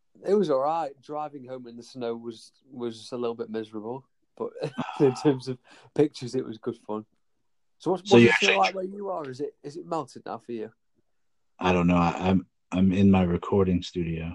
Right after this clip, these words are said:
Speaker 1: so I can't see outside.
Speaker 2: <laughs>
Speaker 1: I hope it's, I hope it's decent. It'd be a great surprise. I definitely
Speaker 2: Mm.
Speaker 1: would try to, to do some freeze pictures.
Speaker 2: Oh yeah, that'd be great. I'd love to see that.
Speaker 1: Or at least try to get some pictures, uh,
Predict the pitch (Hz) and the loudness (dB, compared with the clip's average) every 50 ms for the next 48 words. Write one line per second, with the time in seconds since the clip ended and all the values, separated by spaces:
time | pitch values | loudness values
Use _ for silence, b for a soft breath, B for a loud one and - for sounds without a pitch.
0 | - - - 87 175 - - 110 95 87 - - 107 98 90 92 - - 101 92 | -12 -8 -4 -4 -4 0 2 0 0 2 2 2 2 2 2 0 -2 -2 -2 0
1 | 87 85 82 85 87 - _ _ _ - - - 262 226 - _ - - - - | 0 0 -2 -4 -6 -6 _ _ _ -20 0 0 0 0 0 _ -20 -6 -6 -6
2 | - - _ 269 - - - 117 117 - 139 156 190 190 - 160 120 107 - 110 | -6 -4 _ -8 0 2 2 4 6 6 8 8 8 8 8 6 6 6 2 -4
3 | - - 107 113 120 110 110 127 156 160 151 101 87 82 90 92 90 - - 101 | -4 0 2 4 4 6 6 6 6 6 4 2 2 -2 -2 -4 -2 -2 0 2
4 | 110 113 107 101 101 92 85 82 98 107 113 107 - 85 85 - 87 82 78 80 | 2 2 2 2 0 0 0 0 0 0 0 -2 -4 -8 -8 -6 -8 -6 -6 -6
5 | 85 - - - _ _ _ _ - 101 104 104 101 98 90 107 107 104 - 110 | -8 -8 -10 -16 _ _ _ _ 0 4 4 4 4 4 4 4 4 4 6 4
6 | 104 101 98 - - - - - - 95 92 - - - 98 104 104 98 - 107 | 4 4 2 0 -2 -8 -8 -8 -8 -8 -8 -6 -4 2 4 4 4 6 4 2
7 | 95 85 - - 113 110 104 101 95 - - 87 82 - - 82 90 90 - - | 2 2 2 4 4 6 6 4 2 0 -4 -6 -6 -8 -10 -8 -10 -10 -10 -14
8 | _ _ _ _ _ _ _ _ _ _ _ _ _ _ - 123 120 110 104 113 | _ _ _ _ _ _ _ _ _ _ _ _ _ _ 0 2 2 2 2 0
9 | 107 101 101 104 - - 80 - - 92 69 90 95 - _ _ _ _ _ _ | -4 -4 -6 -8 -10 -10 -14 -16 -16 -14 -14 -14 -16 -18 _ _ _ _ _ _
10 | 127 123 - - 110 110 - - - - - - 95 - - _ _ _ _ _ | -20 -20 -14 -14 -14 -14 -14 -14 -14 -14 -14 -14 -18 -20 -20 _ _ _ _ _
11 | _ _ _ _ _ _ _ _ _ _ _ _ _ _ _ _ - 101 98 101 | _ _ _ _ _ _ _ _ _ _ _ _ _ _ _ _ 4 4 6 8
12 | 107 107 - - - 107 101 98 104 98 - 113 101 - - 110 104 - 104 98 | 8 8 8 8 6 6 8 6 6 4 4 2 2 4 2 0 2 2 2 4
13 | 98 92 - - 90 87 85 85 80 76 - | 4 4 2 2 0 0 0 -2 -4 -6 -8